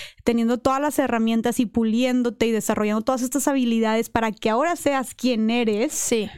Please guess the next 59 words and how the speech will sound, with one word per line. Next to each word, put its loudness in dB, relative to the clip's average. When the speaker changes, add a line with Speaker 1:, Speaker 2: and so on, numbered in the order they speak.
Speaker 1:
O 2
sea, 0
Speaker 2:
Sí. 0
Speaker 1:
esto 0
empezó 0
hace 0
más 0
de 2
veinte 0
años 0
o 2
hace 0
Speaker 2:
Sí. 2
Speaker 1:
veinte 0
años, 0
mis 0
respetos, 0
la 0
neta. -2
O -2
sea, 2
es -2
mucho 0
trabajo 0
y 0
Speaker 2:
Sin 2
Speaker 1:
mucho -2
esfuerzo 0
Speaker 2:
saber, 0
Speaker 1:
por 0
detrás. -2
Speaker 2:
¿verdad? 0
Speaker 1:
Sí, 2
tú 0
sin 0
saber 0
que, 0
o 2
sea, -4
exacto, -2
o 0
sea, 0
le 0
estabas 0
apostando 0
literal 0
Speaker 2:
Sí. 0
Speaker 1:
de -2
que 0
voy 0
a 0
creer 0
en 0
mí 0
y 0
vamos 0
a 0
darle, 0
¿no? 0